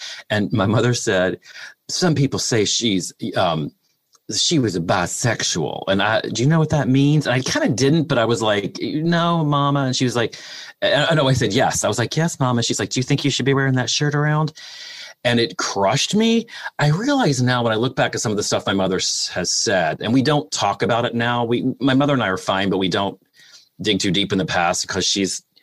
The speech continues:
chosen her own beliefs, her own memories, rather,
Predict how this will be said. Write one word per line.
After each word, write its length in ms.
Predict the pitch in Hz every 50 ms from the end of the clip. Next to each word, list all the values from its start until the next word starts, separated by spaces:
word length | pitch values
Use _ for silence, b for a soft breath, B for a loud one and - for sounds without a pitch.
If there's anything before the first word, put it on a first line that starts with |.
| b b b b b b b b -
chosen 380 | - - 190 185 170 160 147
her 200 | 120 123 104 95
own 240 | 95 95 92 92 87
beliefs, 500 | 82 95 85 82 78 76 76 - - - -
her 280 | 107 110 123 127 131
own 140 | 127 123 123
memories, 640 | 113 113 107 101 87 76 69 76 - - - - -
rather, 320 | - 73 65 69 73 69